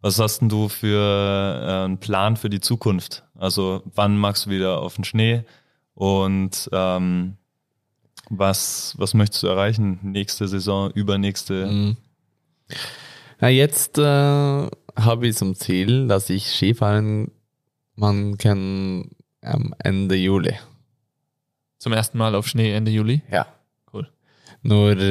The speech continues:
Speaker 2: einfach ein bisschen rutschen,
Speaker 3: Genießen.
Speaker 2: schauen, genießen.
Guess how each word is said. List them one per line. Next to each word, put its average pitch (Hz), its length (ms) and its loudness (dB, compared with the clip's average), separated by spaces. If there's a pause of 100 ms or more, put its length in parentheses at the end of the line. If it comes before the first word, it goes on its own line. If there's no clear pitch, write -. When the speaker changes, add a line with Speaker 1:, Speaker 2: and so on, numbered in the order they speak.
(260)
Speaker 2:
einfach 98 540 0 (1200)
ein 104 80 -4
bisschen 95 360 2
rutschen, 95 540 -2 (120)
Speaker 3:
Genießen. 101 400 -4
Speaker 2:
schauen, 98 500 2 (160)
genießen. 98 560 2